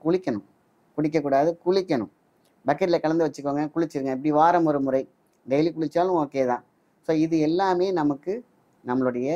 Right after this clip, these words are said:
நெ-, நெகட்டிவிட்டியை ஓட ஓட விரட்டக்கூடிய ஒரு விஷயம்தான் இவ்வளவுதெல்லாம். இன்னும் நிறைய இருக்கு, இது போதுமான விஷயம். அவசர காலங்கள்ல நம்ம ஓடுறதுனால ரொம்ப ரொம்ப சிம்பிள் டிப்ஸ் தான் இன்னைக்கு நிறைய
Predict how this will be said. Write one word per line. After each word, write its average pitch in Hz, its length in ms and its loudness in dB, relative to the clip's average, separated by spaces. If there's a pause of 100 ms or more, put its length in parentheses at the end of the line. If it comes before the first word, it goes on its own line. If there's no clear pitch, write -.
நெ-, 120 380 -8
நெகட்டிவிட்டியை 139 760 0
ஓட 156 260 2
ஓட 143 220 2
விரட்டக்கூடிய 123 520 -2
ஒரு 110 120 -4
விஷயம்தான் 113 520 -8
இவ்வளவுதெல்லாம். 104 560 -8 (360)
இன்னும் 127 160 -2
நிறைய 139 260 0
இருக்கு, 135 240 -2
இது 117 140 -4
போதுமான 123 460 0
விஷயம். 131 280 -2 (460)
அவசர 147 380 4
காலங்கள்ல 147 720 4
நம்ம 143 280 4
ஓடுறதுனால 143 500 2
ரொம்ப 135 240 0
ரொம்ப 151 160 0
சிம்பிள் 147 360 -2
டிப்ஸ் - 220 -10
தான் 151 100 0
இன்னைக்கு 131 220 0
நிறைய 123 200 2